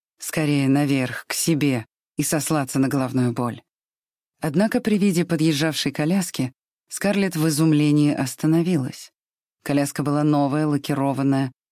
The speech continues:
и у лошади была новая сбруя, на которой тут и там поблескивали начищенные медные бляшки.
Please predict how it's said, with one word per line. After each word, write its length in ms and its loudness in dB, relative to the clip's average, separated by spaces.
и 80 0
у 80 2
лошади 400 0
была 260 0
новая 440 2
сбруя, 640 0
на 100 0
которой 400 0
тут 240 -2
и 60 0
там 280 -2
поблескивали 760 0
начищенные 760 2
медные 420 2
бляшки. 560 -2